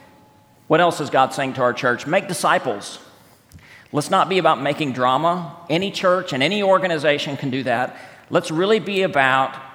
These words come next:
teaching others to obey everything Jesus commanded. That's what we all should be about. It's a lifelong trajectory of, "I'm not quite there yet, I'm still learning." Also, we should plant our lives,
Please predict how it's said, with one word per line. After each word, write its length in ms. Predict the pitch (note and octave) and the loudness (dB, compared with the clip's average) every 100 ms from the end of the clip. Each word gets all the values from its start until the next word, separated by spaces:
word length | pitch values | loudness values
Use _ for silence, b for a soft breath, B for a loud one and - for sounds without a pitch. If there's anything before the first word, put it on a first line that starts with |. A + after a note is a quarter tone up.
| - | -16
teaching 480 | - F#3+ F#3 G3 F3 | -6 -4 -4 -6 -4
others 420 | D3 D#3 D#3+ D#3+ - | 2 4 4 -2 -4
to 160 | D3+ | -2
obey 380 | C#3 C#3 C#3+ C#3+ | 0 2 2 2
everything 560 | B2+ C#3+ D3 C#3+ C3 A#2+ | -2 -4 -4 -4 -6 -6
Jesus 360 | C#3 B2+ B2 | -6 -4 -8
commanded. 480 | - B2 A#2+ A#2 A2+ | -8 -4 -2 -4 -2
That's 220 | C#3+ C#3+ | -4 -2
what 140 | F#3 E3+ | -6 -2
we 100 | D#3 | 0
all 240 | D#3+ F3+ | 2 0
should 240 | - C3 | -4 -6
be 120 | A#2+ A#2 | -4 -4
about. 460 | A2+ F#2+ F2+ - - B B B - | -6 -8 -10 -16 -20 B B B -4
It's 80 | |
a 60 | C#3+ | -2
lifelong 640 | C#3 D#3+ F3 E3 D#3+ D#3 D3+ | 2 4 4 2 2 2 0
trajectory 560 | C3 D3+ C#3+ C3+ A#2+ | -4 -2 -2 -4 -6
of, 80 | G2+ | 0
"I'm 240 | B2 E3+ | 2 2
not 220 | F3+ F3 - | 0 -4 0
quite 280 | E3+ D#3 | 0 2
there 160 | D3+ D#3 | -2 -2
yet, 300 | D3 D3+ C#3 | 0 -2 -2
I'm 80 | B2 | -6
still 320 | - D#3+ D3 | -4 -2 0
learning." 480 | C#3+ D3 D3 C#3+ D3 - - b b b b b b b b _ _ _ - | 0 0 -2 -6 -12 -16 -20 b b b b b b b b _ _ _ -2
Also, 380 | D3 D3 D#3+ | -2 0 -2
we 120 | C#3+ C3+ | -2 -4
should 200 | B2 - | -8 -8
plant 320 | - C#3+ - | -4 -4 -2
our 180 | B2+ B2+ | -4 -2
lives, 640 | B2+ C3 C3 C3 A#2 | -2 -2 -4 -6 -14